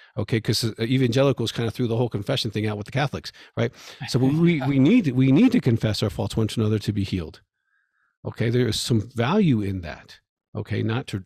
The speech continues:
Speaker 1: not as a tradition, but as a, as a discipline. And if you do that, you can stay healed in areas of your life: financial, spiritual, sexual, emotional, um, relational, gossip, lying, food, whatever it is.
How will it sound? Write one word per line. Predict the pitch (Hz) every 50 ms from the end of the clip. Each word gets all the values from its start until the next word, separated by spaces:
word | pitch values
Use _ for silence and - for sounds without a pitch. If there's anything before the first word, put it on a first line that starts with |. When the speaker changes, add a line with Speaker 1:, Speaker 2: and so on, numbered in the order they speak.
| _
Speaker 1:
not | - 110 107 - _ _
as | - 101 98 98
a |
tradition, | 90 - - 92 143 190 - 127 98
but | 98 101
as | 95 101 104 -
a, | 98 107 _ -
as | 101 95 95
a | 85
discipline. | - - 135 139 - - 92 - - 87 78 76 - _ _ _ _ _ _ _ - - - _ -
And | - 120 117 113
if | 110 -
you | 113 104
do | 101 160 220 202
that, | 156 120 113
you | 92 113 135
can | - 190
stay | 165 - - 131
healed | 117 - - 120 120 123 120
in | 117 113 110 107 113
areas | 110 107 117 113 107 110
of | 110 117
your | 120 110
life: | 113 160 202 156 -
financial, | - - - 92 90 95 104 110 - - 147 143
spiritual, | - - - - 95 107 110 - - 139 143
sexual, | 139 - - 85 - - - 131 135 117
emotional, | 95 85 90 98 - - 127 135 139 147 139 - - - - - - - -
um, | 98 98 98 92 90 92 92
relational, | 90 90 87 92 104 - - 135 135 131
gossip, | 113 - 90 98 110 - - 139 120 -
lying, | 85 87 107 113 127 131 120
food, | - - 101 107 113 127 131 123
whatever | 113 107 117 120 120 131 135 139
it | 165
is. | 214 208 147 104 -